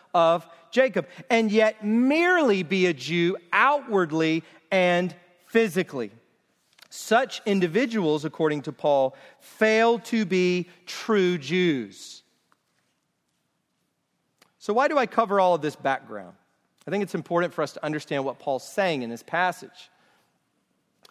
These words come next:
What we've just seen from John the Baptist, Jesus, and Paul earlier in Romans two is exactly what Paul has in view here in Romans nine, verses six to nine.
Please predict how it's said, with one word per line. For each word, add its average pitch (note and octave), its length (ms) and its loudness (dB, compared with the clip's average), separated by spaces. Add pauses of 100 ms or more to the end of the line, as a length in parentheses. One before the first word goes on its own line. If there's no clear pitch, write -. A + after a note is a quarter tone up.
(1080)
What A3+ 380 0
we've F3+ 240 -2
just C#4+ 480 0
seen D3 440 -2
from D3+ 360 0
John F#3+ 340 2
the A3 60 0
Baptist, D3+ 540 0
Jesus, D3 360 -8
and G#3+ 280 0
Paul F#3 280 0
earlier E3 380 -2
in C#3+ 180 -4
Romans C#3+ 320 -2
two C#3+ 380 -2
is C3+ 140 -6
exactly E3 460 -2
what D#3+ 200 -6
Paul D3 200 0
has C3 200 -4
in B2 80 -8
view A#2+ 160 -8
here A#2 340 -8 (400)
in B2+ 280 -6
Romans A2+ 360 -6
nine, C#3 440 -2
verses A#2+ 320 -10
six - 400 -12
to C3 100 -12
nine. A#2+ 420 -4